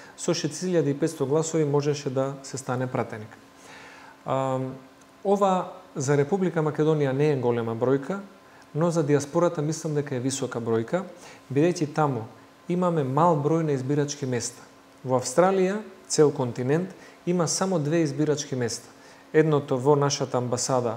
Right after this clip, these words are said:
во Камбера и второто во нашиот конзулат во Мелбурн. Тоа како за споредба е како во Европа да имате две избирачки места, едното да биде во Минхен, другото да биде во Скопје и ние сите како луѓе да треба да гласаме.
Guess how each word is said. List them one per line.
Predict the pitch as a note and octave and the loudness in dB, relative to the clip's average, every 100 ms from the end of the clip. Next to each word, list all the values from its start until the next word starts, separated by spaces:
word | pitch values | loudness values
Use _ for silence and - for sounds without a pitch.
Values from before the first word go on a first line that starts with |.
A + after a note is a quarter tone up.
| B2 | -6
во | B2 | -6
Камбера | C3+ E3+ F3+ F3+ F#3 - - | -2 0 0 -4 -6 -12 -8
и | D3 | -6
второто | - D#3+ D#3 C#3 | 0 0 2 0
во | |
нашиот | C#3 C#3+ C#3+ C3+ | -2 -2 -4 -6
конзулат | C3 A#2 B2+ C3+ C#3+ | -8 -4 -4 -4 -4
во | C3 | 0
Мелбурн. | C#3 B2 A#2 - - - - - - | 2 2 -2 -8 -16 -20 -20 -20 0
Тоа | F3+ F#3 | 4 4
како | F3 C#3+ C#3 | 4 2 2
за | C3+ | 0
споредба | - F#3 F#3 D#3+ F#3 | 4 6 6 4 2
е | F3 | -2
како | - C3+ | -2 4
во | D3+ | 6
Европа | F3+ E3 D3 - G3+ - - - - - | 6 6 6 4 -2 -4 -16 -20 -20 -2
да | C#3+ | 2
имате | D#3 D3+ C3 | 2 2 0
две | C3+ D#3+ | 4 4
избирачки | C#3 C#3 C3 B2+ - | 4 4 2 0 -2
места, | C#3 F3 - G3+ G#3+ - - - - - - - - | 0 0 -2 -4 -4 -12 -20 -20 -20 -20 -20 -20 0
едното | F3 E3 D3 C#3 | 4 4 4 4
да | C3 | 4
биде | C3+ B2 | 2 2
во | A#2 | 0
Минхен, | C3+ G3 F#3+ G3+ G3 G3 - | 0 0 0 -4 -6 -10 -6
другото | E3 D3 C#3 | -2 0 0
да | C3+ | 0
биде | C#3+ B2+ | 2 0
во | A#2+ | -2
Скопје | - F3+ F3+ G3 G3 - - D#3 | -2 -2 0 -4 -4 -14 -10 -4
и | |
ние | D#3+ D#3 | -2 -2
сите | - D#3 | -4 -2
како | C#3 C3+ D3 | 0 2 0
луѓе | D3 C#3+ | 2 0
да | C3+ | 0
треба | C#3 C3 B2+ | 2 2 2
да | B2+ C3 B2+ | -2 -4 -4
гласаме. | C3 B2 - A#2+ | 2 2 2 -4